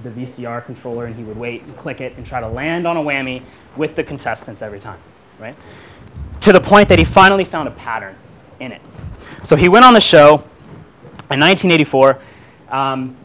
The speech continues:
and started making a lot of money very quickly,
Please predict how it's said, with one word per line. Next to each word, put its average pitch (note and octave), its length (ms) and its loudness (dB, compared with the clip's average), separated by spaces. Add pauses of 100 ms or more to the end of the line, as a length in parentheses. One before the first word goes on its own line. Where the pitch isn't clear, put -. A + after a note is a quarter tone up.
(440)
and D3 120 -10
started E3 320 -2
making D#3+ 260 -4
a C3+ 40 0
lot C#3+ 240 6
of D#3 80 -2
money D3+ 220 -2
very C3+ 160 -2
quickly, C#3 420 -6